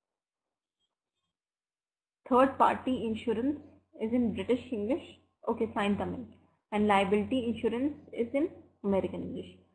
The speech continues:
Timetable is used in, again, British English, and schedule is used in American English. Tin, this is British English,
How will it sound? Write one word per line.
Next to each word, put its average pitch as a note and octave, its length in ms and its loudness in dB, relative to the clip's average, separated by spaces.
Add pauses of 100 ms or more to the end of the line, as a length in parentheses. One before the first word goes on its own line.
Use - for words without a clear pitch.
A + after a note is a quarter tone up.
(260)
Timetable A3+ 520 2
is C#4+ 200 -2
used B3+ 280 -4
in, D4+ 160 2 (260)
again, A3 320 2
British A3 320 2
English, C#4+ 440 -4 (380)
and G3+ 180 -4
schedule B3+ 380 0
is C#4 180 2
used A#3+ 320 -4
in D#4+ 80 -4 (280)
American F#3 420 -4
English. F3 360 -10 (840)
Tin, G#3+ 400 4 (220)
this G#3+ 160 -4
is B3+ 100 -2 (160)
British G#3 460 -2
English, F3+ 260 -8